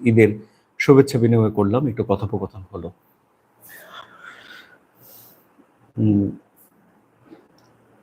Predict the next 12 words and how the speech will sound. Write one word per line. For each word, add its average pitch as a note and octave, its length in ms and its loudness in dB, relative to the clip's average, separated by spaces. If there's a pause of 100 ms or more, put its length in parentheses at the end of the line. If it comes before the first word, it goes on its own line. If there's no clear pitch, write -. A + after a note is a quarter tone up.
(140)
ও G#2+ 320 4 (320)
আচ্ছা, - 420 -4
সোলেমান C3+ 460 6
আহমেদ, C3 260 2
তিনি B2+ 180 -2
স্পেনে B2+ 340 2
বসবাস A2 400 -4
করেন। G2+ 240 0
Thank A#2+ 200 -4
you C#3+ 100 2
so C#3+ 180 -2
much B2+ 220 0